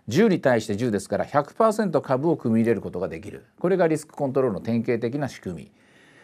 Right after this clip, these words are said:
えー、ところが株のボラティリティが二十パーになったら、ターゲットが十パーですから、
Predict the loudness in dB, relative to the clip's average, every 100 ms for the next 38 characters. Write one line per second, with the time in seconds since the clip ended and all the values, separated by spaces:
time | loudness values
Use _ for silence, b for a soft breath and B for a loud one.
0 | b 4 8 8 8 6 2 2 4 4
1 | 4 2 0 0 2 4 4 2 2 2
2 | 4 2 2 0 2 0 2 2 2 2
3 | 2 2 0 0 4 4 2 -2 0 0